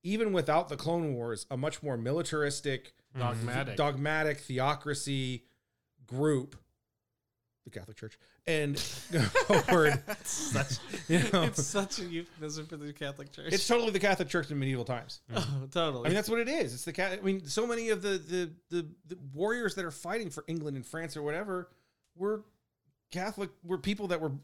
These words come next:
Speaker 1: not only Roman Catholics,
Speaker 3: Ordained.
Speaker 1: but were, were, yeah, were ordained or, or lived in churches and, and,
Speaker 3: That's
Speaker 1: and
Speaker 3: what,
Speaker 1: stuff like
Speaker 3: that's
Speaker 1: that. So
Speaker 3: what the,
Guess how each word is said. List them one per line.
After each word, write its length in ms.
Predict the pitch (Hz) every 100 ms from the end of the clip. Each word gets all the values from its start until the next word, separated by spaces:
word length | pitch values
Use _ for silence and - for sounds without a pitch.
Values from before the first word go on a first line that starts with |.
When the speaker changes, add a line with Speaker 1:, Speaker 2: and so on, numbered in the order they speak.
| _
Speaker 1:
not 220 | 170 185
only 200 | 220 180 123
Roman 300 | 160 143 143
Catholics, 260 | - 117
Speaker 3:
Ordained. 20 | 107
Speaker 1:
but 160 | 175
were, 280 | 160 170 143 - - _ -
were, 160 | 185 208
yeah, 240 | 262 120
were 180 | 123 185
ordained 340 | 185 170 190 180
or, 140 | 165
or 160 | 151 147
lived 300 | 143 180 156
in 80 | 139
churches 440 | 185 202 185 170 135
and, 200 | 123 123
and, 320 | 123 113 113
Speaker 3:
That's 180 | 156 117
Speaker 1:
and 40 |
Speaker 3:
what, 60 | 175
Speaker 1:
stuff 140 | 185
like 80 | 175
Speaker 3:
that's 220 | 151 165
Speaker 1:
that. 80 | 165
So 40 | 151
Speaker 3:
what 260 | 156 156
the, 500 | 147 139 139 131 139